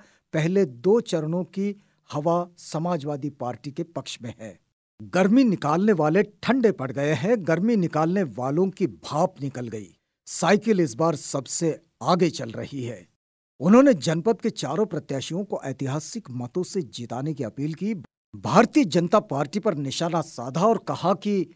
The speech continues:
भारतीय जनता पार्टी सरकार में कानून व्यवस्था चौपट हुई है। भाजपा सरकार में हिरासत के दौरान सबसे ज्यादा मौतें हुई है। पूरे देश में उत्तर प्रदेश ही ऐसा राज्य है जहां का आईपीएस फरार है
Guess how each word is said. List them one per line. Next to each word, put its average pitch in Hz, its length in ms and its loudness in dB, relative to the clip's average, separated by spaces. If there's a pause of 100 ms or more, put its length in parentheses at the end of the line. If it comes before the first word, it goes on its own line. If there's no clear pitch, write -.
(160)
भारतीय 226 420 4
जनता 160 320 2
पार्टी 151 360 -2
सरकार 151 540 -4
में 190 140 0 (120)
कानून 170 300 2
व्यवस्था 147 380 -4
चौपट 170 520 -2
हुई 113 180 -10
है। 92 220 -14 (520)
भाजपा 156 360 2
सरकार 147 440 -2
में 190 160 0
हिरासत 135 680 -4
के 151 80 -4
दौरान 156 460 0 (240)
सबसे 175 440 0
ज्यादा 151 440 0
मौतें 156 400 2
हुई 113 240 -2
है। 90 240 -16 (420)
पूरे 131 160 -2
देश 170 480 4
में 110 240 -8 (360)
उत्तर 170 300 2
प्रदेश 160 460 0
ही 156 200 0 (420)
ऐसा 185 280 6
राज्य 135 420 -4
है 156 340 -2
जहां 139 440 -6 (420)
का 135 300 -6
आईपीएस 175 640 2
फरार 160 320 0
है 92 180 -16